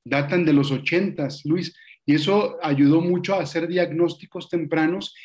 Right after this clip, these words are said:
y también que en mil novecientos noventa y nueve en nuestro país se metió al esquema de vacunación a todos los niños para hepatitis B. Entonces, eso sí ha tenido repercusión, sí hay, eh, la vacunación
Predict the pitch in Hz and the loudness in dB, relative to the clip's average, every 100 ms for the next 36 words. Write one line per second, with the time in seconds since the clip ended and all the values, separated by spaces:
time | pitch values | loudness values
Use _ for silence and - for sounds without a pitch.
0 | - - - 143 147 151 185 202 190 175 | -20 -8 -4 0 2 2 2 2 0 2
1 | 214 226 214 226 226 190 156 151 175 202 | 2 2 0 0 2 2 0 2 2 2
2 | 202 - 147 - 147 185 - - _ _ | -2 -4 -10 -4 0 0 -2 -14 _ _
3 | - - 165 151 143 143 175 214 220 - | -14 -4 0 2 2 0 0 0 -2 -4
4 | 180 196 190 156 151 - 147 139 - 165 | -6 -4 -4 -4 -4 -2 0 -2 0 0
5 | 202 202 _ _ 127 135 160 175 147 151 | 0 -4 _ _ -10 -4 0 0 2 2
6 | 175 175 151 139 135 127 143 143 131 - | 0 -2 -4 -6 -6 -6 -4 0 -2 -4
7 | - - 160 147 202 185 180 214 - 196 | -16 -8 -4 0 2 2 2 0 0 2
8 | 202 202 185 180 185 185 165 156 139 - | 2 0 -4 -2 -4 -4 -4 -4 -6 -6
9 | 135 170 208 202 156 170 170 180 - - | -4 0 0 0 0 0 2 0 -4 -8
10 | 160 151 143 143 131 - 143 139 - 170 | -4 2 2 2 0 0 2 2 0 2
11 | 175 170 | 2 0